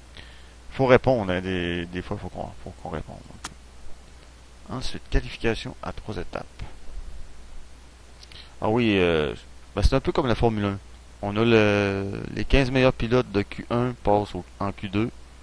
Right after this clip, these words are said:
et les dix premiers pilotes passent de Q deux, passant en Q trois.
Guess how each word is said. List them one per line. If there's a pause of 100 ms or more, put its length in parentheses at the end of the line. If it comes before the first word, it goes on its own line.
(880)
et
les
dix
premiers
pilotes
passent
de
Q
deux, (160)
passant
en
Q
trois.